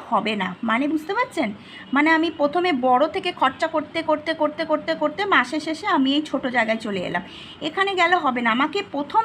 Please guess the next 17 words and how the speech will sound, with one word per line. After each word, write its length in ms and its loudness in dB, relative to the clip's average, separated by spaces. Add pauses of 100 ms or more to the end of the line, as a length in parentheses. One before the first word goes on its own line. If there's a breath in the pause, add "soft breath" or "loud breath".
(120)
থেকেই 400 -4
এইভাবে 500 0
জল 320 0
দিয়ে 220 -2
গাছটাকে, 440 -2
সংসারটাকে 580 -4
বাঁচিয়ে, 400 0
বাঁচিয়ে, 320 -2
বাঁচিয়ে, 300 0
বাঁচিয়ে, 280 -2
বাঁচিয়ে, 300 -2
বাঁচিয়ে, 260 -2
বাঁচিয়ে 300 -4 (400 loud breath)
আমাকে 340 0 (100)
ঠিক 240 2 (200)
করে 280 4 (440 loud breath)
কোনো 240 2